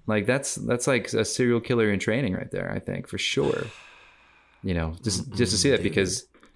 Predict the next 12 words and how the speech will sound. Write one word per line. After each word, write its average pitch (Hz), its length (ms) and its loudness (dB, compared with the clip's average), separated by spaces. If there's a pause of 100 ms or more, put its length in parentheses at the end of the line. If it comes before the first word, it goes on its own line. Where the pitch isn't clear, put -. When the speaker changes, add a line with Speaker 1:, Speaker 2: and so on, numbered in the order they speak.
Speaker 1:
if 113 160 -2
you, 113 360 4
if 110 200 -4
you 107 380 2
were 107 240 2
to, 101 760 0
I 127 60 0
mean, 101 280 2 (460)
I 131 140 2
got 120 100 4
a - 40 0
cat. - 380 -2